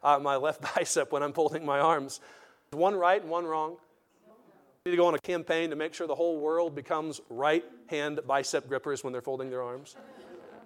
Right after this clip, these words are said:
No. Not one that's right and one that's wrong. You know what? They're just different. It's different. And sometimes it's not a matter of right and wrong.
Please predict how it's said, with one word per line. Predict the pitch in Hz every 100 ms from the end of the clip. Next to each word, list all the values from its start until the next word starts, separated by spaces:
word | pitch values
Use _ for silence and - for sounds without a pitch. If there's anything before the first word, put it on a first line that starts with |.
| _ - - - - -
No. | 208 160 160 165 _ _ _ _
Not | 226 196
one | 170 202 202
that's | 160 -
right | 185 196
and | 156 156
one | 185
that's | 170 143
wrong. | 160 170 156 143
You | 147
know | 170
what? | 170 180 - - _
They're | 151
just | 165 170
different. | 175 - 185 - _ _ _ _ _ _ -
It's |
different. | 139 170 202 160 _ _ _ -
And | -
sometimes | 240 247 240 196
it's | 165
not | 160 196
a |
matter | 165 180 220
of | 156
right | 135 131
and | 131
wrong. | 151 175 131 151